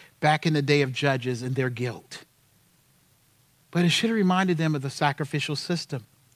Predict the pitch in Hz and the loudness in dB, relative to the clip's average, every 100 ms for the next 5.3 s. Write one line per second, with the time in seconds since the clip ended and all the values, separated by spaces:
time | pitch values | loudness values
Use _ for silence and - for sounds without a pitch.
0 | _ _ _ _ _ _ _ _ _ _ | _ _ _ _ _ _ _ _ _ _
1 | _ _ _ _ - 143 - 170 139 135 | _ _ _ _ -8 -6 0 -2 0 0
2 | 160 185 - - 170 165 156 - - _ | 2 2 -2 -2 0 0 -2 -6 -12 _
3 | _ _ _ _ _ _ _ _ _ _ | _ _ _ _ _ _ _ _ _ _
4 | _ _ _ 139 - 147 135 127 - 117 | _ _ _ -8 -6 -6 -4 -6 -8 -12
5 | 107 - - | -12 -12 -14